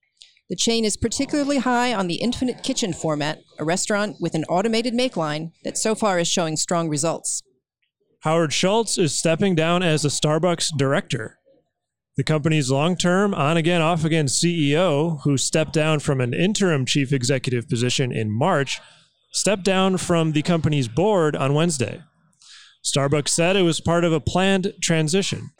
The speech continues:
Speaker 2: Wei Zhang, a former longtime executive with the B two B company Alibaba, was elected director and will take that position on October first. Schultz has been involved with Starbucks for forty-one years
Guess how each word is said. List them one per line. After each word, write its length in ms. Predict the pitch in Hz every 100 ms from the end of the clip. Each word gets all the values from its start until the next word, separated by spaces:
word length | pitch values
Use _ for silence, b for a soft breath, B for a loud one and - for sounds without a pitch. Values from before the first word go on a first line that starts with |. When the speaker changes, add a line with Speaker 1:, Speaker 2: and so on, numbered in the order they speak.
| B B B B B
Speaker 2:
Wei 260 | 131 170 202
Zhang, 580 | 147 160 190 147 165
a 180 | 156 127
former 420 | 120 151 170 170
longtime 500 | 139 135 156 156 151
executive 600 | 143 120 147 165 165 143
with 220 | 127 131 -
the 60 |
B 220 | 110 139
two 80 | 160
B 260 | 127 151 160
company 540 | - 165 151 135 131
Alibaba, 800 | 135 135 147 110 139 185 117 123 - b b
was 180 | 143 139
elected 380 | 147 151 160 160
director 580 | 156 143 180 - 123 143
and 220 | 139 135
will 100 | 131
take 240 | - 156
that 200 | 147 160
position 460 | 185 135 131 - 143
on 120 | 127
October 380 | 123 120 123 113
first. 480 | 113 170 147 - - _ _ _ _ _ _ _ -
Schultz 400 | - 160 147 147
has 140 | 147
been 120 | 131
involved 420 | 143 135 143 175 175
with 140 | 147
Starbucks 380 | - 147 165 175
for 140 | -
forty-one 540 | 139 156 165 175 165 156
years 480 | 160 202 123 110